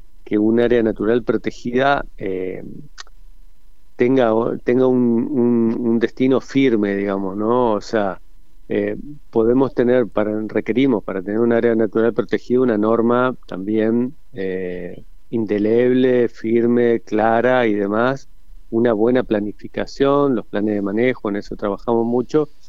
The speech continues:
pero necesitamos la gente en el territorio. Y que la gente en el territorio, por ejemplo, entienda bien qué implica un plan de manejo, sepa cómo conducir la normativa a, a generar una protección efectiva,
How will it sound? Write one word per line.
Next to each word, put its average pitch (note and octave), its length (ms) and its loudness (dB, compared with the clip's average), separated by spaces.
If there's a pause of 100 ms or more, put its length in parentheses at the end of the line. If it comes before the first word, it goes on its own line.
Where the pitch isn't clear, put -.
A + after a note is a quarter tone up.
(220)
pero B2+ 200 2
necesitamos A#2+ 640 0
la C#3+ 100 2
gente B2 340 -2
en A#2+ 80 0
el G#2 120 0
territorio. E2+ 600 -6 (920)
Y G#2 440 0
que - 160 -2
la G2+ 80 2
gente C#3+ 260 0
en C#3+ 60 4
el B2+ 160 2
territorio, A2 560 0
por - 180 -2
ejemplo, F#2+ 680 -2 (140)
entienda B2 560 0
bien A#2 460 4
qué A2 100 -2
implica A2 380 -2
un G#2 120 0
plan G#2 280 -2
de G2+ 80 -2
manejo, A2+ 840 2
sepa A#2+ 500 -2
cómo A2 640 0 (960)
conducir A2+ 540 -4
la C3+ 160 2
normativa A#2 840 2
a, G2 400 -2
a A2+ 240 -10
generar G#2 380 -4
una A#2 180 2
protección G#2+ 500 -10
efectiva, A#2+ 920 0